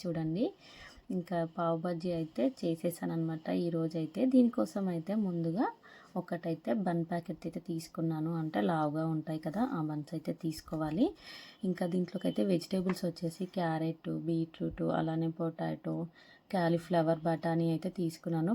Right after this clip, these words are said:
పచ్చ బఠానీ అయితే తీసుకున్నాను అనమాట. ఇంకా వీటన్నింటిని అయితే నీట్‌గా వాష్ చేసుకొని చిన్న చిన్న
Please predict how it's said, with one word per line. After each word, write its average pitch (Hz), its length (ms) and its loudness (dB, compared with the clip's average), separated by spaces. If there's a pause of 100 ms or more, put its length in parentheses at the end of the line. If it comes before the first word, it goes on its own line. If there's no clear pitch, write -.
పచ్చ 170 300 -2
బఠానీ 160 420 0
అయితే 156 260 -2
తీసుకున్నాను 156 640 -4
అనమాట. 156 320 -2 (600)
ఇంకా 190 200 0
వీటన్నింటిని 185 560 2
అయితే 190 220 -2
నీట్‌గా 170 320 -2 (100)
వాష్ 165 260 2
చేసుకొని 170 480 0
చిన్న 190 240 2
చిన్న 180 140 0